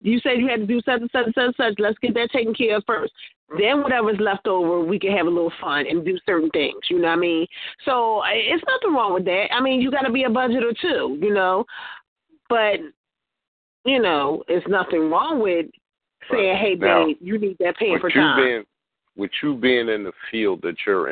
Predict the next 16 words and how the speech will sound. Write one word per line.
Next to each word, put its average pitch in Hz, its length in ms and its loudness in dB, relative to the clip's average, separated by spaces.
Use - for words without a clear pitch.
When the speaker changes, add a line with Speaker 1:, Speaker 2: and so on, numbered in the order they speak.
Speaker 2:
in, 67 80 -14
Speaker 1:
Right. 147 420 2
Speaker 2:
and 87 120 -4
you're 110 260 2
out 104 260 0
and 117 80 -16
about, 98 360 -6
Speaker 1:
Mm-hmm. 196 340 2
Speaker 2:
I - 40 0
want 98 240 0
you 101 120 -4
to 85 60 -14
tell 110 200 0
me 110 120 -4
the 110 120 -6
truth. 80 280 -12